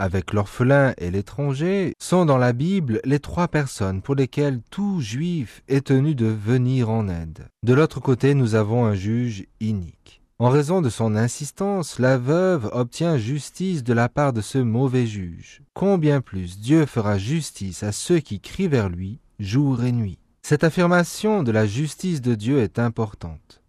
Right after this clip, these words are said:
De nombreuses personnes doutent de leur foi,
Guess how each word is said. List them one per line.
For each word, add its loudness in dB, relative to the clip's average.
De 4
nombreuses 4
personnes 0
doutent -4
de -2
leur -2
foi, -6